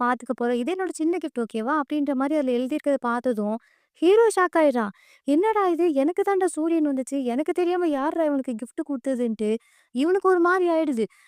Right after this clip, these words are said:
அப்ப ஆள் ஆளுக்கு அந்த கிஃப்ட் ஓப்பன் பண்ணி பாக்குறாங்க. அதுல ஒரு மாதிரி பயங்கரமான உருவம்லாம் இருக்கு.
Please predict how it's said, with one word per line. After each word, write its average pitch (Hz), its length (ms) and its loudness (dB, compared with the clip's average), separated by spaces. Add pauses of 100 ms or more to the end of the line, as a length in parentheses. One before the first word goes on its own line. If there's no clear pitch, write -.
அப்ப 240 220 0
ஆள் 247 200 4
ஆளுக்கு 285 260 0
அந்த 370 280 -2
கிஃப்ட் 330 140 -4
ஓப்பன் 339 320 2
பண்ணி 320 240 2
பாக்குறாங்க. 294 460 0
அதுல 269 180 -4
ஒரு 247 140 -2
மாதிரி 233 320 -4
பயங்கரமான 285 540 0
உருவம்லாம் 311 440 0
இருக்கு. 277 380 -2